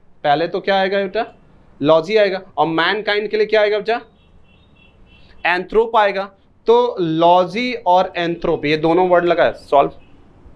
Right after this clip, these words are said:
देखिए कितने अच्छे सॉल्व हो रहा है, थोड़ा भी एफर्ट नहीं लगा रहे हैं। और इसी वजह से मैंने कहा कि ना क्वेश्चन से डिस्कस करेंगे तो ज़्यादा मज़ा आएगा आप लोगों को। अच्छा पैथोलॉजी क्या हो जाएगा, अभी पढ़ाया था, ठीक है, इसको बोलते हैं st-, अ, study of disease, ठीक है।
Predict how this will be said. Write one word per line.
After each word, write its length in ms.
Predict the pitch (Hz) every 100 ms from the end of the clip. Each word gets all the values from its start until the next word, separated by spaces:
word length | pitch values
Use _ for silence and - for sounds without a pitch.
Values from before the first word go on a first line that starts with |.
| - - -
देखिए 220 | 135 143 180
कितने 260 | 180 185
अच्छे 200 | 175 -
सॉल्व 240 | 175 175 165
हो 80 |
रहा 120 | 165 180
है, 60 | - _ -
थोड़ा 340 | 185 208 220
भी 120 | 233 233
एफर्ट 280 | 214 208
नहीं 140 | 202 202
लगा 240 | 190 175
रहे 100 | 170
हैं। 120 | 196 - _
और 260 | 165 202 -
इसी 180 | 190 233
वजह 160 | 233 220
से 100 | 220
मैंने 180 | 214 208
कहा 160 | 202
कि 160 | 220 226
ना 120 | 240
क्वेश्चन 500 | - 202 185 - 240
से 100 | 226
डिस्कस 320 | 175 170 180
करेंगे 340 | 180 160 160 185
तो 400 | - _ - 151
ज़्यादा 260 | 160 165
मज़ा 220 | 170 147
आएगा 220 | 131 120 113
आप 140 | 113
लोगों 140 | 110
को। 300 | 101 110 - _ - -
अच्छा 160 | 160 180
पैथोलॉजी 600 | - 175 214 220 202 214
क्या 120 | 226
हो 60 |
जाएगा, 220 | 220 214 214
अभी 180 | 196
पढ़ाया 260 | 220 247 220
था, 220 | 220 214 - _ _ _ _ _ _ _ _ _ -
ठीक 140 | 170
है, 220 | 175 110 _ _ -
इसको 260 | 160 214 220
बोलते 140 | 220
हैं 80 | 214
st-, 340 | 202 - 214
अ, 180 | 202 185
study 480 | 202 190 202 220 220
of 160 | 175
disease, 480 | 160 202 170 113 110
ठीक 140 | 165 175
है। 220 | 123